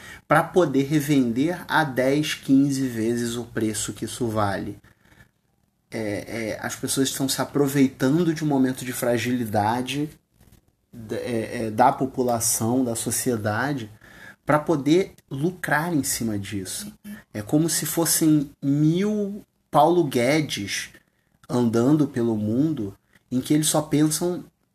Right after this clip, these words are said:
em economia, em dinheiro, em lucro.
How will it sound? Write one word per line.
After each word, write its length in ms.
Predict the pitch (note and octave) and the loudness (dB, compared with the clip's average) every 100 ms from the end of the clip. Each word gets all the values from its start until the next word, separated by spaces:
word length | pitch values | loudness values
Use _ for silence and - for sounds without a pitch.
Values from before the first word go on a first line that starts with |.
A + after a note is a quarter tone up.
| - | -6
em 200 | D3+ D#3 | 0 0
economia, 680 | D3+ E3 F3 E3+ D#3+ C#3+ A#2 | 0 0 2 2 4 4 4
em 140 | B2 | 0
dinheiro, 800 | A#2+ B2+ C3+ B2 B2 B2+ A#2 G#2+ | 2 4 6 6 4 4 4 2
em 140 | G#2+ A2+ | 2 2
lucro. 720 | A2+ A#2+ B2 A#2+ - G2+ F#2 | 2 4 4 2 -4 -4 -4